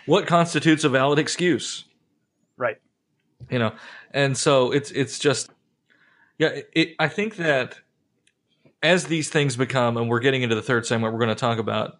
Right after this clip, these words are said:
Speaker 1: you know, organizing them and things like that. But as they become so professionalized and, and kind of bloated in a way, because there's a lot of filler at these things, whether we like it or not, when we're talking about the bigger gatherings. It just is what it is.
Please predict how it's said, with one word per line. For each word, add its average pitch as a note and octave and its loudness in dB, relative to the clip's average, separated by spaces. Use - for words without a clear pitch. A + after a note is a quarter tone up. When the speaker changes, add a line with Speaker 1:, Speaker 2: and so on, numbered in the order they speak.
Speaker 1:
you B2 -8
know, A2+ 0
organizing A2 0
them G#2+ -6
and G2+ -8
things A2+ -2
like G#2+ -4
that. A#2 0
But A2+ -6
as F3 2
they F3 2
become C#3+ -2
so C#3 2
professionalized C3+ 2
and, A#2 -2
and A#2 -2
kind D3 -2
of A2 -6
bloated B2 4
in A2 2
a G#2+ -2
way, A2+ 2
because D3+ -2
there's C4 2
a B3 2
lot F3+ 4
of B2 -4
filler C3 2
at A2 -2
these A2 -6
things, G#2 -4
whether A#2 2
we A#2 0
like A#2+ 0
it - -6
or A2+ -4
not, A#2 -2
when B2+ -2
we're B2 0
talking C3+ 0
about A#2+ -2
the A#2 -6
bigger A2 0
gatherings. G#2+ -4
It B2 -4
just - -2
is B2+ 0
what A#2+ 0
it A2 -4
is. - -6